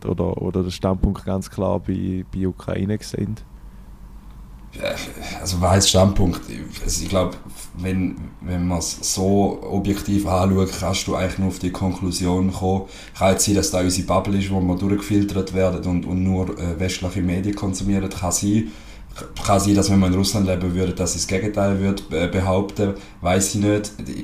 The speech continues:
Speaker 2: Für mich ist es einfach so, dass da ganz klar ein persönlicher Fight ist von einem Präsident und nicht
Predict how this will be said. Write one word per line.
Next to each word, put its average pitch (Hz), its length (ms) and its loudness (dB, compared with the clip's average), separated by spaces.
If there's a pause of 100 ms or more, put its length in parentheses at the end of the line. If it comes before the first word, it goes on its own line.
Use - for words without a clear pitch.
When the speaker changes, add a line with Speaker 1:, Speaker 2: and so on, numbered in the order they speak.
(200)
Speaker 2:
Für 101 160 0
mich 101 180 8
ist 110 140 8
es - 60 0
einfach 92 280 2
so, 95 240 4
dass 92 180 2
da 87 120 0
ganz 92 260 2
klar 90 400 2 (220)
ein 90 80 -4
persönlicher 92 560 4
Fight 87 400 0
ist 90 160 0
von 87 180 -2
einem 92 300 2
Präsident 90 600 0
und 85 200 0
nicht 87 240 2